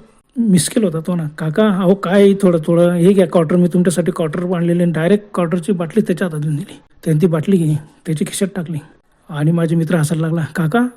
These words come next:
अहो अशा रात्रीच्या वेळेला काय मागता तुम्ही? दिवसा की अभि या, माझ्याजवळ सर्व आहे." मला विचारलं की आपला मित्रला सर्व व्यसन आहेत, श्रीमंताचा मुलगा काय त्याला कमी आहे? पण तो माझा मित्र जोरजोरात हसायला लागला. "काका,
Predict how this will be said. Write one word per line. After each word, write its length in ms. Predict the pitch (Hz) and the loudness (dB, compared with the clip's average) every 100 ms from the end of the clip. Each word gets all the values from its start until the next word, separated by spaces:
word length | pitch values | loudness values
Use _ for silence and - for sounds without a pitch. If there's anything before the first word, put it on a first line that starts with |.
| - 190 | -4 2
अहो 140 | 214 | 2
अशा 200 | 165 202 | 4 2
रात्रीच्या 360 | 180 165 196 208 | 2 2 2 4
वेळेला 160 | 202 | 2
काय 180 | 202 226 | 2 2
मागता 500 | 214 208 - 220 214 214 | 2 2 -2 -2 -2 4
तुम्ही? 160 | 208 180 | 4 6
दिवसा 280 | 202 180 | 4 2
की 120 | 196 226 | 2 4
अभि 240 | 208 254 | 6 6
या, 100 | 240 | 6
माझ्याजवळ 360 | 208 208 185 214 | 4 4 2 2
सर्व 280 | 208 247 | 2 2
आहे." 120 | 247 214 - _ _ _ _ _ _ _ _ - | 0 -2 -14 _ _ _ _ _ _ _ _ -10
मला 340 | 139 143 143 | -6 -2 0
विचारलं 420 | 165 175 202 208 214 | 0 0 0 2 2
की 120 | 226 | 2
आपला 400 | 190 147 - 190 | 2 0 0 2
मित्रला 720 | 180 151 190 214 247 240 190 | 2 2 2 2 0 -2 -2
सर्व 260 | - 175 226 | 0 2 2
व्यसन 260 | 226 208 196 | 2 0 -2
आहेत, 280 | 160 147 - | -4 -8 -12
श्रीमंताचा 560 | - 185 196 240 233 233 | -2 4 6 6 2 4
मुलगा 360 | 220 220 240 196 | 4 4 2 -2
काय 400 | - 214 240 220 | -4 -2 -2 -2
त्याला 180 | 202 | -4
कमी 260 | 202 220 208 | -2 2 2
आहे? 100 | 196 - - - _ _ | 0 -4 -20 -20 _ _
पण 120 | 180 156 | -4 0
तो 80 | 180 | 0
माझा 280 | 185 170 175 | 0 0 0
मित्र 300 | 165 170 175 | 0 0 0
जोरजोरात 380 | 165 170 180 | 2 2 4
हसायला 280 | 175 170 160 | 2 0 -2
लागला. 220 | 156 165 | -2 -2
"काका, 240 | 165 233 | 0 0